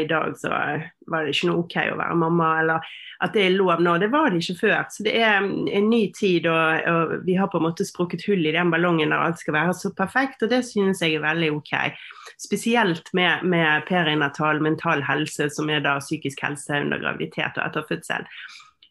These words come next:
Fordi at det er så mange som kjenner på det, og da er det enda viktigere at vi prater om det.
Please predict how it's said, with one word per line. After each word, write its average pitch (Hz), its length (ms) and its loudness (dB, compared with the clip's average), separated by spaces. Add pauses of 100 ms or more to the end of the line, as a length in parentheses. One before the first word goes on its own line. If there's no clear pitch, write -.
(120)
Fordi 180 260 2
at - 120 -2
det - 120 -4
er 160 200 2
så 170 240 0
mange 151 300 0 (260)
som 160 240 -2
kjenner 156 300 -2
på 160 200 -2
det, 143 120 0 (100)
og 170 120 -4
da 175 160 2
er 160 120 0
det 160 100 0 (180)
enda 180 280 4
viktigere - 380 -4
at - 80 -10
vi - 120 -4
prater 147 300 -4
om - 120 -6
det. 170 120 -2